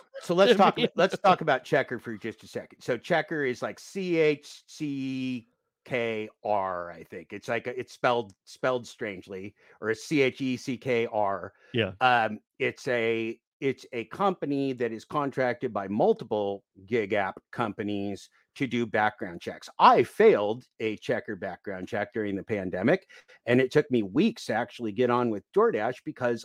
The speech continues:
Speaker 1: I had, uh, as an activist, been arrested multiple times for peaceful civil disobedience. I've never been con-,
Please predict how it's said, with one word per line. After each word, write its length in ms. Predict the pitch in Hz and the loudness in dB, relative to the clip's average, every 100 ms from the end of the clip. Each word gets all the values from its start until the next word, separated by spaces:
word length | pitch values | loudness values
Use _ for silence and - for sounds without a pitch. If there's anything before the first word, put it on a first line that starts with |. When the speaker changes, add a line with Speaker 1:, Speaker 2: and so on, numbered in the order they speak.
| - | -2
Speaker 1:
I 240 | 117 120 | 0 0
had, 420 | 113 113 107 110 | -2 -2 -2 2
uh, 240 | 113 107 - | 2 2 2
as 160 | 113 110 | -4 -4
an 100 | 104 | -8
activist, 680 | 127 147 156 107 95 110 - 113 | 0 0 0 -6 -8 -10 -8 -6
been 280 | 107 107 - _ _ - | -2 -2 -4 _ _ -4
arrested 500 | 139 120 110 - 113 | 2 2 0 -4 -2
multiple 380 | 107 104 - 107 | -2 -4 -6 -6
times 340 | 117 110 110 | -2 -2 -4
for 220 | - 107 98 | -4 -4 -4
peaceful 320 | 107 - 98 | -8 -10 -8
civil 260 | 110 98 | -6 -4
disobedience. 640 | 95 95 107 127 160 156 135 | -6 -8 -6 2 6 6 6
I've 140 | 117 | 2
never 180 | 107 98 | 2 0
been 180 | 95 92 | -2 -4
con-, 220 | 107 | 0